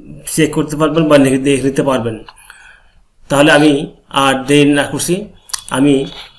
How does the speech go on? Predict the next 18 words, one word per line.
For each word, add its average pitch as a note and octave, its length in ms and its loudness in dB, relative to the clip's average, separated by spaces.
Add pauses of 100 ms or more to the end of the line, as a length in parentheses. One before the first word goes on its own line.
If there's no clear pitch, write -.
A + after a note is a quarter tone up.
(180)
যে C3+ 140 -2
কোনো D#3 140 4
একটি D#3 140 2
ব্রাউজার C#3 340 4
ওপেন C3+ 200 0
করব। C#3+ 460 -4 (580)
আমি C#3 200 2
এখানে D3 280 2
ব্রাউজার C#3+ 340 2
ওপেন C#3 200 -2
করার C#3 220 2
পর D3 380 -2 (1160)
আমি C#3+ 200 4
এখানে E3 420 0 (340)
লিখব C#3+ 480 0 (440)
জিপিএফ D#3 500 2
ব্যালেন্স, A#2 460 -4 (340)
জিপিএফ D3+ 2000 -4